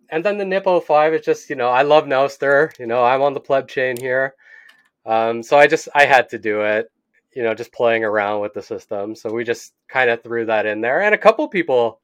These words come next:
have used it. And if you're on Nostr and I see that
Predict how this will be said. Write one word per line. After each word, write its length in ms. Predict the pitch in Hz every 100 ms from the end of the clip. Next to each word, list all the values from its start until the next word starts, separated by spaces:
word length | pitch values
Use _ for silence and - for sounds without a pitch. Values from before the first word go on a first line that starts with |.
| _
have 160 | 127 104
used 260 | 104 101
it. 200 | 131 185
And 200 | 135 120
if 160 | 120 131
you're 160 | 156 160
on 160 | 180
Nostr 480 | 143 139 147 170 151
and 140 | 131 - -
I 140 | 123
see 300 | 117 - 139
that 340 | 139 131 120